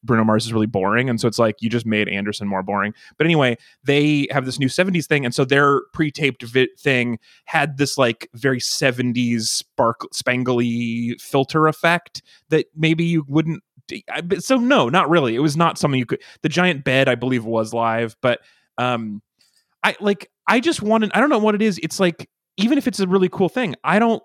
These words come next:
want you to do a cool thing that could be in a music video. I want to know that Megan Thee Stallion is an inconvenienced at eight oh six,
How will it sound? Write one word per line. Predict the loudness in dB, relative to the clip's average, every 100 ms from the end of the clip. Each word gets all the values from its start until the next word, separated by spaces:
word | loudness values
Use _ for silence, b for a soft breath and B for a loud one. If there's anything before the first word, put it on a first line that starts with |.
| _
want | 0 0 2
you |
to | 2
do | 2
a | 2
cool | 2 0
thing | 2 -2
that | -2
could | 0
be | 0
in |
a | 2
music | 0 -2
video. | -8 -6 -4 -4 b b b b
I | 0 2
want | 2 2 0 -2
to |
know | 2 2 2 0 0 -2 _ _
that | -4 -4
Megan | -2 0 0 2 0
Thee | -2
Stallion | -2 -4 -2 -4 -4 -8 _
is | -2 0
an | 0 -2 _ 0
inconvenienced | 2 2 2 2 2 2 2 0 -4 -12 -18 _
at | -2 -2 -4
eight | 0 2
oh | 2
six, | 0 -2 -2 -4 -12